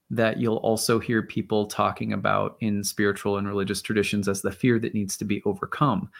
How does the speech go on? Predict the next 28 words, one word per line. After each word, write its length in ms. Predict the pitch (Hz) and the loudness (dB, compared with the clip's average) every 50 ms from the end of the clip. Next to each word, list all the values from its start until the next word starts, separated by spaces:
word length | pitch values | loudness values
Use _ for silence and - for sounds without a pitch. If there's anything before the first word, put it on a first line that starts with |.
| - - - - - _ _ _ _ | -20 -18 -20 -20 -20 _ _ _ _
But 140 | 127 117 - | 0 2 4
that 160 | 135 127 - | 2 4 4
does 140 | 131 110 - | 2 2 4
not 260 | 127 131 143 - 139 | 4 4 4 2 2
mean 180 | 135 123 120 | 2 2 2
that 100 | 117 113 | 2 2
there 160 | - 113 107 113 | 2 4 4 4
is 180 | 113 107 - | 2 2 2
no 140 | 117 110 104 | 0 0 0
place 500 | 98 - - - 135 135 131 123 - - | -2 -4 -2 0 2 2 2 2 -2 -2
for 180 | - - 117 110 | -2 -2 -2 -2
fear 320 | - - 107 107 104 104 | 0 0 0 2 2 2
or 160 | 104 107 104 | 0 0 2
there 140 | 107 107 101 | 2 2 2
isn't 320 | - 123 110 110 110 104 | 2 0 0 0 0 -2
a 40 | 95 | -2
difference 520 | 92 - 139 - - - 120 104 104 107 - | 0 2 2 2 2 0 0 0 0 -2 -2
between 720 | - 101 95 - - 139 131 127 123 120 113 107 104 - - - - _ _ _ | -6 -6 -6 -2 0 2 2 4 4 4 4 2 2 0 -6 -16 -20 _ _ _
this 160 | - 104 - | -6 -4 -4
kind 280 | - - 123 117 110 107 | -4 -2 0 2 2 2
of 160 | 101 104 - - _ _ | 2 0 -4 -12 _ _
agitated 800 | - 107 107 117 117 120 110 - - - 123 120 107 107 95 95 | -2 0 0 2 0 0 -2 0 0 0 2 4 4 2 2 0
state 440 | - - - - 151 143 127 - - | -2 -2 2 4 4 4 4 2 2
where 200 | 127 117 110 104 | 4 6 6 6
the, 260 | 98 101 98 - - - | 4 2 -2 -4 -6 -4
the 220 | - - - - - | -4 -4 -2 2 4
element 500 | 123 139 156 156 139 127 113 110 110 - | 6 6 8 8 6 6 4 4 2 2
of, 240 | 110 104 95 - | 0 -2 -2 -4